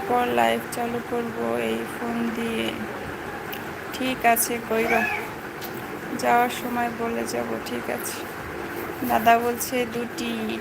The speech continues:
ঠিক আছে। আলহামদুলিল্লাহ ভালো আছি, তুমি কেমন আছো ভাইয়া? রাজকুমার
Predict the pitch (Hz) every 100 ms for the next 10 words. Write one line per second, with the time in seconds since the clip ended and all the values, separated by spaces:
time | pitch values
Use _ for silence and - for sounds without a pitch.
0 | - 240 233 240 - - - - - -
1 | - - - - - - - - - 240
2 | 240 247 247 247 247 247 247 240 233 240
3 | 240 254 247 247 240 233 240 240 233 240
4 | 233 254 240 240 233 226 226 240 240 220
5 | - - - - - - - - - -
6 | - - - - - - - - - -
7 | - - - - - 240 - - 247